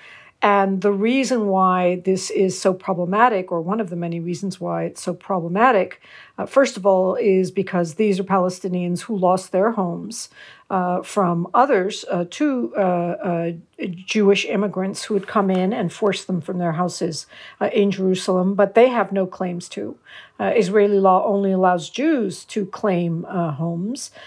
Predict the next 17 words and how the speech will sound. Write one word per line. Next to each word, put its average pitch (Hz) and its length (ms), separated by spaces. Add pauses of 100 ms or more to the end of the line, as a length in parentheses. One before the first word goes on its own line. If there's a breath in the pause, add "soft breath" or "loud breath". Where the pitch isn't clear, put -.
(220 loud breath)
Um, 214 300
and 240 180
second 330 320
of 202 120
all, 190 420
it's 233 300
part 240 520
of 202 340
a 196 260
much 220 360
larger 196 540
project 175 720
of 208 120
systematically 185 960
and 170 140
deliberately 185 800 (320 loud breath)
Judaizing, 220 1120